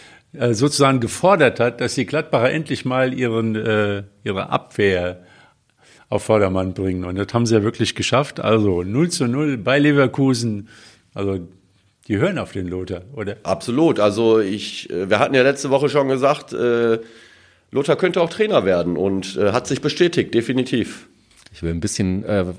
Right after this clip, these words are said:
Speaker 3: Wasser in den Wein gießen. Ich habe gehört, zwanzig zu vier Torschüsse für Leverkusen hat vielleicht dann nicht nur an der Gladbacher Abwehr gelegen, dass es null zu null ausgegangen ist.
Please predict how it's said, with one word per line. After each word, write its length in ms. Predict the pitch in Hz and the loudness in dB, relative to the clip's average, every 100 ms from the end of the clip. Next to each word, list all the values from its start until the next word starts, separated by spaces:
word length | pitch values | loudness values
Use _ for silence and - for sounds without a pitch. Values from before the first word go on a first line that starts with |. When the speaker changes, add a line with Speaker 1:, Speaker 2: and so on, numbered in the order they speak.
| - | -6
Speaker 3:
Wasser 280 | 95 92 110 | -4 0 0
in 60 | 104 | 0
den 180 | 98 92 | -2 0
Wein 280 | 90 101 | 0 0
gießen. 320 | 98 107 - 110 | 0 -2 -2 -4
Ich 100 | 104 | -6
habe 100 | - | -4
gehört, 400 | 101 104 104 - | 0 2 0 0
zwanzig 400 | 101 110 107 - | 2 2 0 -6
zu 120 | 113 | -6
vier 240 | - 104 | 0 0
Torschüsse 560 | - 107 113 135 123 123 | 2 0 0 -2 -4 -2
für 160 | 120 | 0
Leverkusen 640 | 110 113 113 117 110 104 - - - - | 2 4 2 2 2 2 -4 -10 -16 -6
hat 180 | 104 - | -6 2
vielleicht 320 | 107 101 - | 2 2 2
dann 160 | 98 | 4
nicht 240 | 110 123 - | 4 2 4
nur 160 | 120 | 4
an 80 | 110 | 4
der 100 | 110 | 4
Gladbacher 480 | 104 117 - - 104 | 4 2 0 -2 -4
Abwehr 260 | - 107 90 | -2 0 0
gelegen, 440 | 87 87 92 98 | 0 -2 -4 -4
dass 160 | 90 90 | -4 -4
es 160 | - | -2
null 160 | 98 92 | 0 0
zu 160 | - | 0
null 180 | 92 90 | 0 0
ausgegangen 580 | 85 85 - 82 80 80 | -2 -4 -4 -2 0 -2
ist. 280 | 80 - | -4 -8